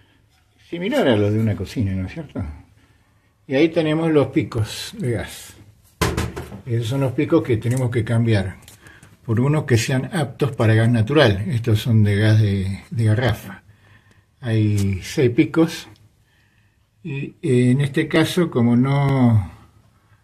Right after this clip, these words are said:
como no tengo lo-, los picos de, de, de gas natural, lo que vamos a hacer es agrandar el agujero a los, a estos picos, ¿eh? Eh, agrandar el agujerito que ustedes ven que tiene en el medio,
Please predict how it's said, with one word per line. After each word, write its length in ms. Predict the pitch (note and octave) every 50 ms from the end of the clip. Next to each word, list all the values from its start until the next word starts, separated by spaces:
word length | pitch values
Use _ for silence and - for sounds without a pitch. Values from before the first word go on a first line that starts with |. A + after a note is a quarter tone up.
| _ _ _ _ _ _ _
como 220 | _ - A2+ A2 A#2
no 100 | A#2+ G#2+
tengo 240 | - C3+ B2 B2+ C3
lo-, 540 | B2+ B2 A#2+ A#2 A2 A2 G#2+ G#2 G2+ G2+ G2+
los 220 | G2+ G#2 G2+ -
picos 400 | - - C3 A2 - B2+ A2+ A#2
de, 540 | A2+ G#2+ G#2+ G#2+ G#2 G#2 G#2+ G#2+ G#2+ - F#3+
de, 580 | B2 B2 A2+ G#2+ G#2 G2+ G2+ G2+ G2 G2 G#2
de 120 | G#2+ G#2 A2
gas 120 | B2 B2+
natural, 540 | B2+ A#2+ - - E3+ E3+ D3+ D#3 F#3 G3 - - - - - - - - _
lo 160 | - A#2 A2 G#2+
que 60 | C3+
vamos 220 | D3 D3+ D#3 D3+
a 20 | D3
hacer 240 | C#3+ - F3+ E3+
es 80 | E3+ D#3+
agrandar 420 | C#3 B2+ A#2 A#2 A#2+ A#2+ A#2+ A#2
el 100 | A2+ A2
agujero 520 | A#2 A#2+ A#2 - D#3+ D#3 D3 D3+ F3+ F3 - - - _ - -
a 100 | D#3 B2+
los, 800 | A2+ A2+ A2 A2 A2 G#2+ A2 G#2+ G#2+ - - - - - - - - _
a 120 | - C3
estos 240 | C3+ - - - A#2+
picos, 460 | G#2+ E3 - - D3 D3 - - - - _ _ _ _ _ _
¿eh? 160 | C3+ F3 E3+ - - - - _ - - - - _ _ _
Eh, 760 | G#3+ D#3+ A#2 A2+ A2+ A2 G#2+ G#2+ G#2+ G#2 G2+ G2+ G#2 G#2+ - - - - _ - - _ _ _
agrandar 360 | D#3+ B2 A2 A2 A2 A#2 B2+ C3
el 100 | B2 A#2+
agujerito 480 | A#2 G#2+ A#2 A#2+ B2+ B2 A#2 A#2+ A2
que 60 | A2+
ustedes 260 | A2+ A2 - C3 B2 B2+
ven 140 | B2+ A#2+
que 80 | A2+ A#2
tiene 240 | G#2+ - B2+ A#2 A#2
en 100 | A#2 A#2
el 100 | A#2+ C3
medio, 520 | D3+ E3 D#3+ C#3+ B2+ B2+ C3 C#3+ E3+ F3